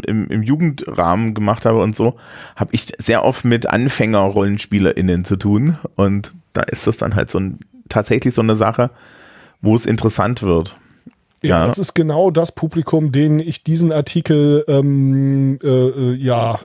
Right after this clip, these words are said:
Speaker 2: ähm, denen ich diesen Artikel in die Hand drücke.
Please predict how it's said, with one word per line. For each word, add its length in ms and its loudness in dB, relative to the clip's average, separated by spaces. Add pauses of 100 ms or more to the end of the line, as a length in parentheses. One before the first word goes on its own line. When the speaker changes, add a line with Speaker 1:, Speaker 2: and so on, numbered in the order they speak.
Speaker 2:
ähm, 500 0 (960)
denen 120 2
ich 60 0
diesen 220 2
Artikel 380 0
in 80 0
die 80 0
Hand 180 -2
drücke. 340 0